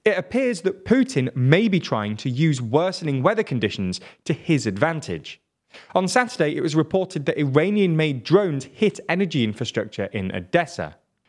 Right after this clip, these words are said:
For their part, Ukrainian authorities are desperately trying to repair the damage done to energy infrastructure. There's more on the way, but be sure to subscribe and ring the bell to make the daily briefing part of your daily routine,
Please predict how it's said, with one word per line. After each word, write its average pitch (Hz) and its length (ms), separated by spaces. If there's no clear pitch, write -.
For 160 100
their 226 220
part, 98 460
Ukrainian 170 520
authorities 151 640
are 139 100
desperately 135 760
trying 120 300
to - 160
repair 117 320
the 107 80
damage 104 480
done 127 320
to 104 380
energy 117 320
infrastructure. - 680
There's 165 140
more 226 180
on 214 80
the 175 60
way, 110 220
but 98 120
be 127 60
sure 185 280
to - 100
subscribe 156 560
and 180 260
ring 175 140
the 147 80
bell 107 260
to - 140
make 113 140
the 110 60
daily 175 340
briefing 110 480
part 131 380
of 120 140
your 151 100
daily 101 300
routine, 90 560